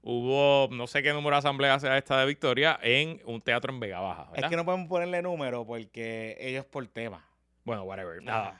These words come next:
Speaker 1: Pero era una asamblea de hablar de temas electorales. Este, en esa asamblea se discutieron varios asuntos. Yo no seguí el Facebook Live. Eh, tenemos varios enfermos en nuestra comunidad que estaban viendo el Facebook Live ahí y
Speaker 2: Yo no lo seguí porque yo sabía que alguien le iba a
Speaker 1: y brifeándonos. Nos,
Speaker 2: Y
Speaker 1: nos,
Speaker 2: me van a estar
Speaker 1: nos
Speaker 2: dando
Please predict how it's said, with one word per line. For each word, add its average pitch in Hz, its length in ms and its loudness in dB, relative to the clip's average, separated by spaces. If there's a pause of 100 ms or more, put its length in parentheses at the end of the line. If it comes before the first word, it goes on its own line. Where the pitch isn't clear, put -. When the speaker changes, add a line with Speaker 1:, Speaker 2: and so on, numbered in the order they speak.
Speaker 1:
Pero 139 200 0
era 143 120 4
una 185 140 -2
asamblea 185 760 4
de 117 500 2
hablar 123 300 2
de 170 120 0
temas 143 240 2
electorales. 90 560 -4 (600)
Este, 113 760 -4
en 107 80 -10
esa 110 100 -10
asamblea 131 420 2
se 123 80 -2
discutieron 110 360 -4
varios 120 180 0
asuntos. 123 300 -4
Yo 117 120 -4
no 135 180 -6
seguí 127 260 -6
el 123 300 -4
Facebook 127 300 -8
Live. 120 300 -4
Eh, 107 320 -6
tenemos 101 420 -8
varios 120 220 -4
enfermos 113 460 -8 (280)
en 113 120 -12
nuestra 113 220 -4
comunidad 117 460 -2
que 120 60 -6
estaban 110 340 -8
viendo 120 200 -6
el 120 60 -10
Facebook 123 300 -6
Live 117 200 -4
ahí 117 520 -6
y 101 300 -10
Speaker 2:
Yo 165 180 0
no 190 120 -4
lo 208 120 0
seguí 226 240 -6
porque 170 220 -8
yo 139 80 -6
sabía 170 300 -4
que 151 60 -8
alguien 139 280 -8
le 147 80 -8
iba 151 320 -2
a 147 60 -6
Speaker 1:
y 135 160 2
brifeándonos. 123 760 2
Nos, 107 240 -8
Speaker 2:
Y - 40 -8
Speaker 1:
nos, 127 120 -4
Speaker 2:
me 139 60 -4
van 139 160 0
a 139 40 -6
estar 151 260 2
Speaker 1:
nos 147 140 -2
Speaker 2:
dando 127 100 2